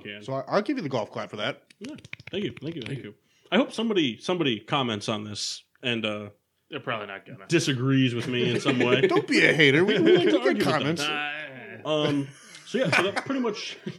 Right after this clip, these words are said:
Speaker 1: <laughs> that pretty much, uh, wraps it up for the N H L show. Um, so as it stands at the, uh,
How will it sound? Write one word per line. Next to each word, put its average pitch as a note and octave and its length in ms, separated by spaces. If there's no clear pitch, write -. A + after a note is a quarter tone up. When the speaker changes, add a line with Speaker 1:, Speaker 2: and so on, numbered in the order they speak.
Speaker 1:
<laughs> - 340
that D3+ 80
pretty G3+ 160
much, F#3+ 240
uh, C#3+ 240
wraps D#3 300
it D3 80
up C#3 160
for D#3+ 260
the C#3+ 100
N C#3 60
H C3 160
L B2+ 140
show. B2 500
Um, B2 500
so C3+ 480
as D3 260
it D3+ 140
stands C#3 560
at B2 140
the, B2 200
uh, A2 280